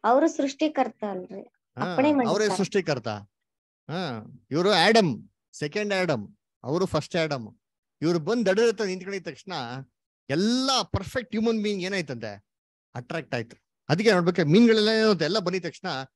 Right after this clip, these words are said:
Speaker 2: ಕ್ರೈಸ್ಟ್ ಗೊತ್ತಾಯ್ತು, ಇವೆಲ್ಲ ಮೀನ್ಗಳೇನಾಗ ಇಲ್ಲೇ ಇವೆ, ದಯವಿಟ್ಟು ಬಲೆ ಹಾಕಿ ಅಂದ ತಕ್ಷಣ ಆಯ್ತು, ಬಲೆಗಳಲ್ಲಿ ಸಿಕ್ಕಾಪಟ್ಟೆ ಮೀನು ಸಿಕ್ತು. So ಇದು ಒಂದು ಪರ್ಫೆಕ್ಟ್ ಮ್ಯಾನ್ಗಿರಂತ ಒಂದು ಪವರ್. ಇದೇ ದಾನಿಯೇಲಲ್ಲಿ ಏನಾಗಿರ್ಬೋದು? ದೇವ್ರ ಮಾರ್ಗದಲ್ಲಿ ನಡೆದಿ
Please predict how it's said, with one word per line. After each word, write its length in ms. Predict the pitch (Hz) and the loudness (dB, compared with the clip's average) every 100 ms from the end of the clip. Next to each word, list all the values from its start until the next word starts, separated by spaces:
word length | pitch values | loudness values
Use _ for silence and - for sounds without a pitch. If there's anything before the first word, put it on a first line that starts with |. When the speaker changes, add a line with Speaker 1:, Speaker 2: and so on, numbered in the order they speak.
| _ _ _ - | _ _ _ -8
Speaker 2:
ಕ್ರೈಸ್ಟ್ 320 | 160 190 196 | -4 -2 -2
ಗೊತ್ತಾಯ್ತು, 500 | 151 147 131 127 165 | -4 -4 -4 -4 -6
ಇವೆಲ್ಲ 240 | 123 135 | -4 -4
ಮೀನ್ಗಳೇನಾಗ 500 | 151 143 139 139 135 | -2 0 0 -2 -2
ಇಲ್ಲೇ 260 | 120 120 135 | -4 -4 -2
ಇವೆ, 500 | 123 131 165 - _ _ 123 | -2 -2 -4 -8 _ _ -2
ದಯವಿಟ್ಟು 300 | 151 160 156 | 0 0 -2
ಬಲೆ 200 | 135 151 | -4 -8
ಹಾಕಿ 200 | 139 139 | -8 -12
ಅಂದ 100 | 127 | -12
ತಕ್ಷಣ 180 | 120 143 | -6 -4
ಆಯ್ತು, 300 | 123 101 101 | -2 -2 -2
ಬಲೆಗಳಲ್ಲಿ 640 | 110 139 127 120 101 101 | 2 2 2 -2 -4 -10
ಸಿಕ್ಕಾಪಟ್ಟೆ 540 | - 139 147 127 123 | -10 -8 -8 -10 -10
ಮೀನು 340 | 135 131 180 254 | -8 -4 -4 -4
ಸಿಕ್ತು. 440 | - 123 123 - - - - | -6 -6 -8 -8 -20 -10 2
So 140 | 262 | 4
ಇದು 480 | 254 262 170 247 247 - - | 8 8 8 6 2 -6 -4
ಒಂದು 200 | 160 175 | 2 2
ಪರ್ಫೆಕ್ಟ್ 580 | 175 - 180 - 240 - | 2 2 0 4 2 2
ಮ್ಯಾನ್ಗಿರಂತ 580 | 208 196 202 170 160 147 | -2 0 -2 -2 -4 -4
ಒಂದು 240 | 156 147 | -6 -6
ಪವರ್. 360 | 165 147 160 143 _ _ _ _ _ _ _ _ _ _ _ | -4 2 2 0 _ _ _ _ _ _ _ _ _ _ _
ಇದೇ 600 | 123 131 190 202 147 156 _ _ _ _ _ _ 110 | -6 0 2 2 0 -4 _ _ _ _ _ _ -8
ದಾನಿಯೇಲಲ್ಲಿ 580 | 139 202 202 185 180 160 | -4 0 -2 -2 -6 -6
ಏನಾಗಿರ್ಬೋದು? 840 | 170 151 131 117 101 98 110 110 | -6 -6 -6 -6 -8 -14 -16 0
ದೇವ್ರ 240 | 185 240 | 2 4
ಮಾರ್ಗದಲ್ಲಿ 500 | 220 175 208 202 180 | 2 0 0 0 0
ನಡೆದಿ 380 | 170 151 135 131 | -2 -2 -4 -6